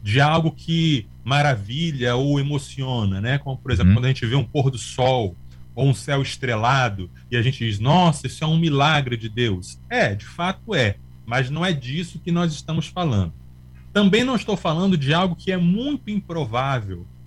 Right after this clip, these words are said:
Speaker 1: como, por exemplo, o nascimento de uma pessoa, né? Por exemplo, eu nasci e havia milhões de espermatozoides, né, no momento da minha concepção.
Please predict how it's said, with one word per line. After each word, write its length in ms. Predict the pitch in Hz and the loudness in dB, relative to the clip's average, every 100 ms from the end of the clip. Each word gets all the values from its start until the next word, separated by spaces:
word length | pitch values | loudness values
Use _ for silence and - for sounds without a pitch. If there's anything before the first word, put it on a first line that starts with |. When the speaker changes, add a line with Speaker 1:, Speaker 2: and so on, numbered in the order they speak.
| - | 0
Speaker 1:
como, 180 | 143 147 | 2 2
por 160 | 160 | 2
exemplo, 320 | 143 123 131 | 2 2 -2
o 60 | 135 | -4
nascimento 580 | 147 - 139 135 156 139 | -4 -4 -2 -2 -2 -2
de 60 | |
uma 140 | 139 139 | -2 -2
pessoa, 680 | 143 135 - 117 95 82 - - - | -4 -6 -4 -2 -2 -4 -12 -18 -14
né? 160 | 131 - | -12 -6
Por 100 | 147 | -2
exemplo, 340 | 120 101 101 | 0 0 2
eu 160 | 131 175 | 4 4
nasci 520 | 180 175 - 165 226 277 - - - - - | 4 0 0 0 0 -2 -12 -20 -20 -20 -4
e 80 | 139 | 2
havia 540 | 156 113 151 202 214 | 4 4 2 4 4
milhões 1000 | 180 165 175 147 147 214 294 285 220 131 | 4 4 4 2 0 -2 -4 -2 0 0
de 120 | 120 | -2
espermatozoides, 1300 | 156 - 135 139 135 113 101 104 127 117 95 85 - | -6 -6 -8 -6 -6 -4 -4 0 0 0 -2 -10 -10
né, 240 | 101 127 151 | -2 2 2
no 100 | 120 | 2
momento 380 | 110 110 123 120 | -2 -2 -4 -4
da 80 | |
minha 160 | 113 117 | -4 -6
concepção. 720 | - 101 113 - - 95 85 | -4 -4 -4 -6 0 0 0